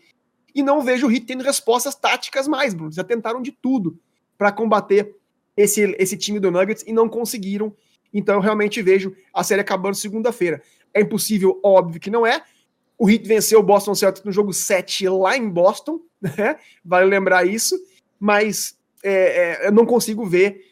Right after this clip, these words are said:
resumo da ópera, eu não consigo ver o Heat vencendo, Bruno, três jogos seguidos desse time do Nuggets, que tá muito, muito, muito focado e muito pronto e muito animado pra vencer.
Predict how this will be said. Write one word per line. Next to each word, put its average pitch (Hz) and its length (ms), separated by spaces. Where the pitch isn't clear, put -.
resumo 202 320
da 190 100
ópera, 175 260
eu - 20
não 196 100
consigo 208 320
ver 185 120
o 170 60
Heat 170 140
vencendo, 185 380
Bruno, 165 180
três 180 280
jogos 175 260
seguidos 165 360
desse 170 180
time 170 200
do 170 120
Nuggets, 156 420
que 185 100
tá 185 380
muito, 220 460
muito, 180 260
muito 170 180
focado 165 400
e - 20
muito 165 220
pronto 170 340
e 220 40
muito 247 220
animado 208 380
pra 202 140
vencer. 180 440